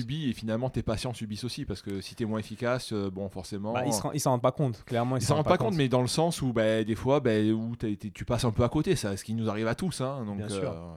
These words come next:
Speaker 1: non, voilà, c'est comme ça.
Speaker 2: Mais, mais des fois, en ostéo, bah, tu le sais aussi, hein, t'as l'impression de faire une super séance,
Speaker 1: On est d'accord.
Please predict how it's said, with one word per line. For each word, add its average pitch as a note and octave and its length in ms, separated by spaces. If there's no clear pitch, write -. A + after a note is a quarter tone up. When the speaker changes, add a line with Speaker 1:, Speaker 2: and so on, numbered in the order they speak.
Speaker 1:
non, - 60
voilà, - 180
c'est - 100
comme F#2+ 120
ça. A#2+ 140
Speaker 2:
Mais, B2+ 460
mais A#2 300
des A#2 120
fois, A#2+ 520
en G2+ 120
ostéo, G#2+ 280
bah, G2+ 100
tu - 140
le F#2 40
sais - 120
aussi, B2+ 340
hein, A2+ 240
t'as G2+ 140
l'impression A2+ 400
de - 40
faire G2+ 120
une G2+ 80
super - 280
séance, G#2+ 440
Speaker 1:
On G2 100
est G2 60
d'accord. F#2 340